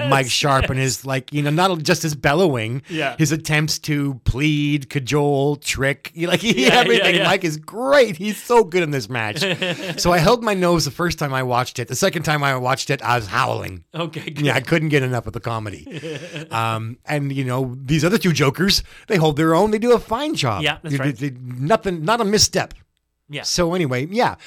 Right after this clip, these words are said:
Speaker 1: you got Sharp and Steel from Canada,
Speaker 2: <laughs>
Speaker 1: but there's no flag in sight. Now, there's an interesting character in the crowd. There's a guy who looks and walks and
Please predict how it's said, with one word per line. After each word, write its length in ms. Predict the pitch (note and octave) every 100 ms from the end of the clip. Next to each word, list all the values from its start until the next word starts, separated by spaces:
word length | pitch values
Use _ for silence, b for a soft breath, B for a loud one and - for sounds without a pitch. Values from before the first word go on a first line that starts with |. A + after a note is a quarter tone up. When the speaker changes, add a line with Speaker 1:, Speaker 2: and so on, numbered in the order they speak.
| B
Speaker 1:
you 60 | A2
got 160 | C3 B2
Sharp 240 | D#3+ G3+
and 100 | E3
Steel 400 | - F3 C#3+ G#2
from 180 | - F3
Canada, 600 | F#3+ A#3+ G3 C3+ F2+ -
Speaker 2:
<laughs> 180 | _ D3+
Speaker 1:
but 560 | F3 E3 A#3 G3+ F3 -
there's 160 | B2+
no 400 | D#3+ E3+ D#3+ D#3
flag 500 | - - D#3 D#3+ E3
in 180 | D#3 D#3
sight. 300 | D3+ A#2 F#2+ - _ -
Now, 100 | F3
there's 180 | F3 F3+
an 80 | G#3
interesting 360 | B3 A3 D#3+
character 440 | - E3+ E3 - C3
in 320 | - C#3 C3 A#2
the 400 | B2 A#2 G#2 F#2
crowd. 600 | - E3 D#3+ B2 E2 C#2+ _ B B B B -
There's 440 | A2+ C#3 C#3+ C#3+
a 40 | C3
guy 680 | E3 A#3+ E3 A2+ G2+ B2 - B B
who 500 | - D#3+ D3+ D3+ D3+ _ - -
looks 540 | D#3 D3 G#3 - - - _ _ _
and 320 | D3+ D3+ C3+ D3
walks 400 | E3+ F#3 - E3
and 500 | D3+ C3 B2 B2